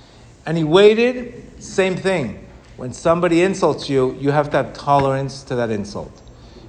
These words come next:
And when you have to look at it, wow, just like I insulted Hashem, I'm, he, they insulted me, I'm gonna let it go. Hashem, you're gonna let it go. Basically, you're mim-, you're literally taking that moment,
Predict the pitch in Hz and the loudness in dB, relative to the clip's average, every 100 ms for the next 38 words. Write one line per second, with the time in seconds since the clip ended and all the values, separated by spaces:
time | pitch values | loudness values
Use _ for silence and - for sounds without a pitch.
0 | - - - - 120 135 160 170 160 170 | -20 -20 -14 -8 -2 4 4 4 4 4
1 | 170 156 131 117 147 120 92 - - 143 | 4 4 4 6 6 6 0 -12 -6 -4
2 | 165 143 127 147 170 170 190 202 202 202 | -2 -2 4 4 4 2 4 6 4 6
3 | 233 240 254 240 - - - - - - | 4 4 0 -8 -16 -20 -20 -20 -20 -20
4 | - - - - - - - - - - | -20 -20 -20 -20 -20 -20 -20 -20 -20 -20
5 | - - - - - - - 131 156 - | -20 -20 -20 -20 -20 -20 -2 2 2 -2
6 | 139 127 160 180 175 185 185 156 208 294 | -4 4 6 6 4 2 2 4 4 4
7 | 302 - - - - 139 147 143 135 131 | 0 -8 -18 -20 0 2 4 2 2 2
8 | 117 110 160 233 285 320 - - - - | 2 4 6 6 4 0 -12 -14 -18 -18
9 | 101 - 185 185 131 147 139 123 110 104 | -14 0 2 2 2 2 4 2 0 -2
10 | 98 - 82 - - - - - - - | -4 -8 -12 -18 -20 -20 -20 -20 -20 -20
11 | - - 143 147 160 147 113 107 120 156 | -20 -4 -4 -2 -4 -2 -2 -2 -2 -2
12 | 160 135 120 127 147 175 185 180 165 156 | 0 -2 -2 0 2 4 4 2 -2 -2
13 | 160 143 131 131 127 - - 127 120 127 | -4 0 2 2 0 -16 -14 -4 0 0
14 | 135 156 156 | 0 -6 -10